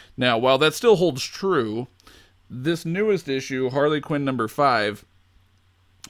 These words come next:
is a m-, probably the best out of the five books that are currently out. Uh, number four, I couldn't even finish reading it, to be honest with you.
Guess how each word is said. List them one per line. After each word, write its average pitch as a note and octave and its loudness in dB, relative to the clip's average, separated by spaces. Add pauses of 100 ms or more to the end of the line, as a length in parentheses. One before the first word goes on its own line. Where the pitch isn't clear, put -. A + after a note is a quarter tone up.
(180)
is E3 2
a D#3 0
m-, C3 -4
probably D#3+ 2
the C3+ -2
best C3+ -2
out B2+ -2
of B2+ -4
the B2 -4
five A#2+ 0
books A#2 -4
that A2+ -4
are A2 -4
currently G#2 -8
out. - -8 (500)
Uh, G2 -6 (360)
number C3 -2
four, B2+ 0
I C#3 0
couldn't D3+ -2
even C#3+ -2
finish A#2 -6
reading A2 -4
it, - -12
to A2 -8
be G#2+ -4
honest G#2+ -6
with C#3 -4
you. D3+ 0